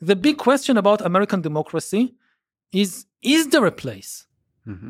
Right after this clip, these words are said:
Speaker 1: where con-, real conversations which actually change people's minds still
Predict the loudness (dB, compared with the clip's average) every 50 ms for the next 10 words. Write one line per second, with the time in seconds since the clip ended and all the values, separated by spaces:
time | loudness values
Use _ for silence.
0 | -20 _ -12 -6 0 4 6 6 6 6 4 2 0 0 -2 -2 -2 -6 -8 -4
1 | 0 2 4 4 4 4 2 2 0 0 0 0 -2 -4 -2 0 0 0 0 -2
2 | -4 -6 -8 -8 -8 -10 -8 -8 -8 -8 -8 _ -2 -2 -2 -2 -4 -2 0 0
3 | 0 0 0 0 2 2 2 2 0 -2 -4 -6 -6 -4 -4 -4 -4 -4 -2 0
4 | 0 2 2 0 -2 -6 -8 -12 -14 -14 -10 -2 0 2 2 2 0 -4